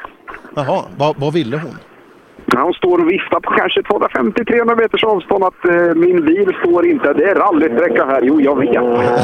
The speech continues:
Speaker 2: Hallå, jag vet. Prova S P F Play-appen så förstår du varför jag står här.
Speaker 1: Där ser man då... Eh,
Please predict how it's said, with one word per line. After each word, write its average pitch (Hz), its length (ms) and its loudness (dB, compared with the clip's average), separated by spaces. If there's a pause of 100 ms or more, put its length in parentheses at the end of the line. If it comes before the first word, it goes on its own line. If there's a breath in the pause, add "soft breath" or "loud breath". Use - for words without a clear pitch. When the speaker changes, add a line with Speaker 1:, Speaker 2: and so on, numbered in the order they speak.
(120)
Speaker 2:
Hallå, 143 360 0
jag 123 180 2
vet. 262 240 -2 (840 loud breath)
Prova 165 260 2
S 156 140 -2 (120)
P 156 80 0
F - 120 -4
Play-appen 139 760 0
så - 80 0
förstår 117 300 -2
du 110 80 -2
varför 107 260 -2
jag 110 140 -2
står 123 320 -2
här. 139 140 -4 (3750 loud breath)
Speaker 1:
Där 95 240 -6
ser 110 340 -8
man 104 260 -10
då... 104 80 -10
Eh, 107 1120 -10